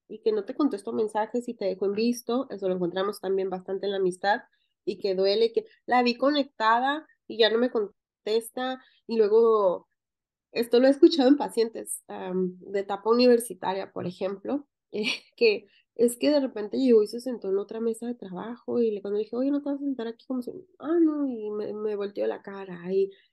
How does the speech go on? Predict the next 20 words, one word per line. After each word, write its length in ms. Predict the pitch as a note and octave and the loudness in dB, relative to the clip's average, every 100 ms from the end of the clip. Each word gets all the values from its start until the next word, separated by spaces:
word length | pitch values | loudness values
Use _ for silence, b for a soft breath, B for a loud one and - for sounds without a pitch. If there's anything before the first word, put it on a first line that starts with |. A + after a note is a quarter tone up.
| B - | B -2
este 300 | A3+ - A#3+ | -2 -2 -6
tipo 280 | B3+ B3+ | -6 -2
de 80 | B3+ | 0
acciones 460 | A3+ A3 A3 G#3+ A3 | 0 -2 -4 -2 -2
de 100 | G#3 | -2
ley 240 | G3 G3 | 0 0
del 180 | F#3+ F#3+ | 0 -2
hielo, 500 | G3 F#3+ F#3+ F#3+ G#3+ _ _ _ _ _ | -2 0 0 0 -2 _ _ _ _ _
súper, 720 | - - A#3 A#3 - A3 A3 - | -12 -2 -2 -2 -4 -4 -6 -8
súper 560 | - A3 G#3+ G#3 G#3 - | -6 -6 -4 -8 -8 -16
repetitivos, 1000 | F#3+ G3+ G3 F#3+ F#3 - G3 G3 G#3 A3 | -16 -14 -12 -12 -14 -6 -4 -2 -2 -2
porque 200 | A3 - | -8 -10
estoy 260 | G3+ G3+ G3 | -6 -4 -4
enojada 360 | A3+ - G3 | -4 -8 -10
contigo, 380 | G3 G3 F#3+ G3 | -8 -6 -4 -4
entonces 540 | F#3+ F#3 F3+ - - G#3 | -6 -10 -12 -14 -14 -6
no 240 | F#3+ F3+ | -2 -2
me 180 | F3 E3 | -2 -4
hables 360 | F3+ D#4+ - | 0 0 0
ahorita, 380 | - - D#4+ - | -8 -8 -10 -10